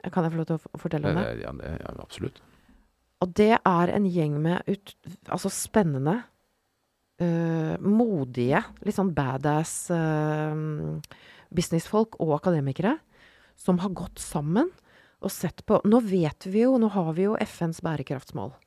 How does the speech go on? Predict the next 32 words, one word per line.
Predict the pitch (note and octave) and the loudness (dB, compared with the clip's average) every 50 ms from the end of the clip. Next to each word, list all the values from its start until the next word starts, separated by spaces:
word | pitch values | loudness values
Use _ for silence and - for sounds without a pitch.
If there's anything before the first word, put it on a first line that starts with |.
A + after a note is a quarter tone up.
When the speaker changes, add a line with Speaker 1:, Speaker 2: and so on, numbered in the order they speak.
| _ _ _ _ _ _ _ _ _ _ | _ _ _ _ _ _ _ _ _ _
Speaker 1:
Vi | - B3 | -2 0
vet | G#3+ G3 G3 G3+ A3 - | 2 2 0 0 2 0
hvor | A#3+ A3 | 0 0
vi | A3 | 0
skal. | - - - F#3+ A3 G#3+ - _ _ _ - | 0 0 0 0 0 -2 -4 _ _ _ -4
Det | F#3+ A#3+ - - | -2 -2 -2 -2
er | - E3+ E3+ F#3+ G#3+ | -4 -2 -2 -2 0
veikartet | A#3 A3 F3 - - E3+ - - F#3+ | 0 0 0 -2 -2 -6 -4 0 0
vårt. | B3+ G4+ - _ - - - | 2 2 0 _ -8 -18 -16
Speaker 2:
Mm. | D#2 C#2 C2 - _ _ _ _ _ _ _ _ - | -18 -18 -18 -20 _ _ _ _ _ _ _ _ 0
Speaker 1:
Det | A#3+ A3 | 0 0
er, | G3 F3+ - - | 0 -4 -8 -6
det | F3 - | -2 -2
er | A3+ | 0
det, | G#3 G3 G#3 G3+ E3+ - - | 2 2 0 0 0 -4 -4
vi | - G#3 | -4 -4
trenger | A3 - A#3 F#3+ E3+ E3 | -2 -2 0 -2 -2 -2
ikke | F3 - | -4 -4
å | F3+ | -6
diskutere | F#3+ G#3+ - - - - F3+ F3 | -6 -6 -6 -6 -2 0 0 2
hvor | F3+ F3+ | 2 0
vi | E3 | 0
skal | E3+ - - D3 | -2 -4 -6 -6
lenger. | C#3 C#3 D3 E3+ G3+ G3+ | -6 -4 -2 -2 -2 0
Vi | F3 F#3 | 0 -2
vet | F3+ E3 D#3 D3+ D#3+ F3+ - _ - - _ - - | -2 -2 -2 -2 -2 -4 -6 _ -20 -20 _ -14 -8
globalt | - F3 E3+ D#3 D3 C#3+ D3 - | -4 -2 -2 0 -2 -2 -4 -4
Speaker 2:
Mm. | - | -6
Speaker 1:
hvor | D3 D3 - - | -6 -6 -6 -6
vi | D#3+ | -8
skal. | D#3+ - C#3+ C3 C3+ C#3 C3 - | -6 -4 -2 -2 -2 -2 -4 -6
Speaker 2:
Mm. | F2 D#2+ B1 | -6 -8 -8